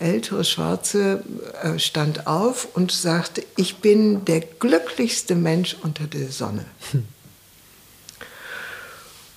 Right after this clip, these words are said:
Speaker 1: Und leichtes Erstaunen. Und dann stellte sich raus, sie lebt in einem drei auf drei Meter großen Wellblechhütte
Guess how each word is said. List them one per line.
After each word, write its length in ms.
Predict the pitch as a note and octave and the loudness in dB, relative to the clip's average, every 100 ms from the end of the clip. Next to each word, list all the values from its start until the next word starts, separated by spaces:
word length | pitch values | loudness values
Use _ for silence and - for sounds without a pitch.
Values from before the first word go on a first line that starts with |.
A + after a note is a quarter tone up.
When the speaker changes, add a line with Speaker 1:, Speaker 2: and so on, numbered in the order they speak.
| - | -10
Speaker 1:
Und 540 | - C#3 C3 B2 - | 0 2 2 0 -2
leichtes 500 | C#3 C#3 C#3+ C#3+ D#3+ - | 0 2 2 0 -4 -2
Erstaunen. 720 | B2+ - B2 C3 C#3+ G3+ C4 D4+ - - - - - A#3 - | -2 0 0 0 0 0 0 -4 -16 -20 -20 -20 -20 -16 -6
Und 180 | D3+ D#3 | -4 0
dann 180 | E3 | 0
stellte 400 | G3 - A3 A3 | 2 2 2 0
sich 300 | G3+ G3+ - | -2 -4 -4
raus, 300 | D3 C#3+ C#3+ | -2 -2 -2
sie 120 | E3 D#3 | -2 0
lebt 360 | F3 G#3 G3+ | 2 0 0
in 140 | F#3+ F#3 | -2 0
einem 500 | E3 D#3 D3+ D3 D#3 - _ _ - - | 0 0 0 -4 -8 -16 _ _ -18 -4
drei 480 | C#3+ C3+ F3+ A#3+ - | -2 0 0 -2 -2
auf 180 | D3+ | -4
drei 320 | - - D#3 G3+ | -6 -2 0 2
Meter 360 | A3 G3+ F3+ | 0 -2 -2
großen 580 | E3+ D#3+ D#3+ E3 F3 D#3 | -4 -2 -2 0 -2 -2
Wellblechhütte 920 | C#3+ D3 C#3+ C#3 B2+ - - B2+ - | 0 0 -2 -6 -6 -6 -8 -8 -8